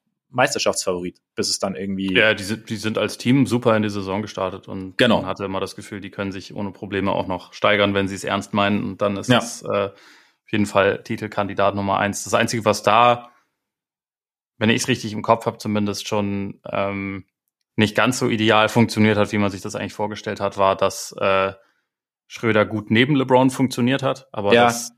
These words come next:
Speaker 2: das Team jetzt nicht so doll funktioniert hat, wenn, ähm, LeBron nicht drauf war und Schröder schon, also er dann quasi so der primäre Playmaker war. Das hat dann natürlich auch immer nicht nur mit ihm zu tun und es war auch ein neu formiertes Team und so, aber das, das war, glaub ich, so die einzige Einschränkung, zumindest die ich noch
Speaker 1: Ja.
Speaker 2: im Kopf hatte. Aber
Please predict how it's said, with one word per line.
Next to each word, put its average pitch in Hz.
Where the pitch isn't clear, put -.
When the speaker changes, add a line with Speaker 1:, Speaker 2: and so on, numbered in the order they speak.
Speaker 2:
das -
Team 120
jetzt 113
nicht 113
so 107
doll 107
funktioniert 104
hat, 98
wenn, 98
ähm, 95
LeBron 101
nicht 101
drauf 101
war 92
und -
Schröder 92
schon, 95
also 95
er 95
dann 92
quasi 90
so 90
der 87
primäre 92
Playmaker 90
war. 90
Das 87
hat 101
dann 95
natürlich 92
auch 92
immer 92
nicht 90
nur 101
mit 101
ihm 101
zu 101
tun 101
und 90
es 85
war 92
auch -
ein 92
neu 95
formiertes 95
Team 98
und -
so, 98
aber 92
das, -
das 110
war, 113
glaub 110
ich, 104
so -
die 101
einzige 101
Einschränkung, 98
zumindest 101
die 107
ich -
noch 127
Speaker 1:
Ja. 127
Speaker 2:
im 107
Kopf -
hatte. 95
Aber 98